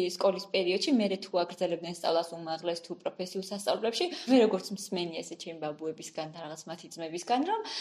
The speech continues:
იქაც არ დამდგარა იმის საჭიროება, რომ ამათ ეს მათი ნამდვილი სახელი ეთქვათ და, ნუ,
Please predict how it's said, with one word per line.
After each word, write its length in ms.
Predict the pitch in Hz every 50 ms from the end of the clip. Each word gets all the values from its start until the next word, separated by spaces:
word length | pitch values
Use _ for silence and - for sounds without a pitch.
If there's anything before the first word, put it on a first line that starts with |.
| - 254 -
იქაც 400 | 233 269 - - 277 208 - 190
არ 160 | 202 214 -
დამდგარა 540 | - 202 214 208 202 - - 170 160 156 151
იმის 260 | 170 180 175 - -
საჭიროება, 500 | - - 190 185 - - - - 240 392
რომ 100 | 415 294
ამათ 320 | 226 220 262 392 381 - - -
ეს 220 | 202 180 185 185 -
მათი 420 | 185 180 180 180 - - 226 240 269 262 - - - -
ნამდვილი 640 | - - 170 165 170 156 160 175 170 196 214 247 277 320
სახელი 460 | 285 - - 190 196 - 226 294 269 185
ეთქვათ 400 | 175 - - - - 208 208 -
და, 120 | - 494
ნუ, 160 | 480 427 440